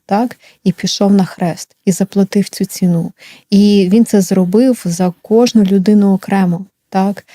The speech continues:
І ось коли розумієш, наскільки Бог не вимагає,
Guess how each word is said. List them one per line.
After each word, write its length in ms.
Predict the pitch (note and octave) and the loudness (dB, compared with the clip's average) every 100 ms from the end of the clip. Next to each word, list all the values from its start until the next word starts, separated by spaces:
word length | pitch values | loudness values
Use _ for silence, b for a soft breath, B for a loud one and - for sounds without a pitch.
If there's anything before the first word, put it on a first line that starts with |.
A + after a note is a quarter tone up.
| b b | b b
І 80 | G#3 | 0
ось 340 | G3+ G#3 - - _ _ _ _ _ | 2 0 -4 -18 _ _ _ _ _
коли 540 | - A3 G3+ A3+ A3+ - - | -2 2 4 4 4 0 0
розумієш, 880 | G3+ G3+ F#3+ G#3+ A3+ A3+ F#3+ F3 - | 0 2 4 4 6 6 4 0 -2
наскільки 760 | G3 G3 - - A3 G3+ - F3+ | 0 0 -2 -2 0 0 -2 -2
Бог 540 | E3+ G3+ G3+ G3 - _ - | 0 0 0 -2 -10 _ 2
не 260 | G3+ G#3+ | 2 4
вимагає, 960 | G3 G#3 G3 G3 F#3 G#3+ G#3 F#3 F3 | 2 2 2 2 0 0 2 0 -2